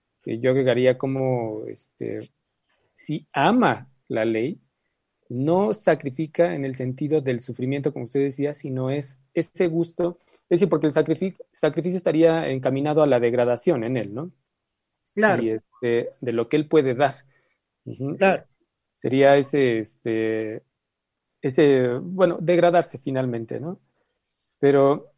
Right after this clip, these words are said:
Speaker 1: que n-, ah, y distinguir nada más que, eh, ese tem-, temple en la ley que usted decía, doctora, desde mi punto de vista, devendría en la, en,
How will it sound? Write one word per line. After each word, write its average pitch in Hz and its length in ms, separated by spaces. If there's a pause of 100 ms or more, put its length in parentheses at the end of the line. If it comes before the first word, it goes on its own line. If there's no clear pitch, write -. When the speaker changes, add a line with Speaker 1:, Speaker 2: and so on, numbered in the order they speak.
(1400)
Speaker 1:
que 160 100
n-, 165 280
ah, 185 240
y 165 320
distinguir 180 760
nada 165 220
más 170 320
que, 165 380
eh, 139 540 (380)
ese 170 260
tem-, 165 260 (120)
temple 190 340
en 147 60
la 135 100
ley 151 200
que 156 100
usted 143 140
decía, 147 280
doctora, 147 520 (580)
desde 113 200
mi 127 100
punto 160 260
de 151 80
vista, 156 280
devendría 139 840 (440)
en 120 160
la, 120 340
en, 131 260